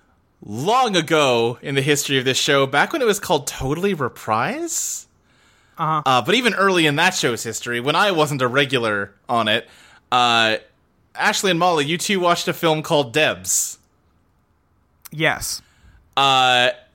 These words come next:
Speaker 1: and, uh, it turns out that the director of Debs, to kind of, like, dovetail everything we've been doing on this show, uh, went on to direct a different movie,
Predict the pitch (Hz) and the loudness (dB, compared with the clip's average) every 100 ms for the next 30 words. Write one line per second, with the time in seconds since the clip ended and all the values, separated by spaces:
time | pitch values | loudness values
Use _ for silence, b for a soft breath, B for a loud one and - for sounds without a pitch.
0 | _ 156 156 156 156 147 156 151 151 151 | _ 0 4 4 2 2 2 4 4 2
1 | - - 185 - 311 294 240 - 202 180 | 0 -2 -2 2 0 2 0 0 0 0
2 | 175 175 185 - 175 139 135 139 123 113 | 2 2 0 0 0 0 2 2 2 0
3 | 139 - - - - 185 - 220 202 170 | -2 -2 -2 -6 -2 -2 0 0 2 2
4 | 160 - B B 151 131 214 285 233 233 | 0 -2 B B -8 -2 0 0 -2 2
5 | 196 170 165 202 196 180 165 143 131 120 | 2 2 2 2 0 0 -2 -2 -2 0
6 | 202 143 117 117 _ - 143 135 131 208 | 0 0 -4 -10 _ -2 2 2 0 2
7 | 202 127 123 B B B B - 170 160 | 2 2 0 B B B B 0 2 2
8 | 156 160 269 277 277 226 226 - _ - | 0 0 0 2 2 0 -4 -8 _ -4
9 | 247 220 202 190 190 190 - 170 165 226 | -2 0 2 2 0 -2 -4 -2 -2 0
10 | 262 - - 135 123 123 131 | -2 -2 -2 -4 -2 -2 -4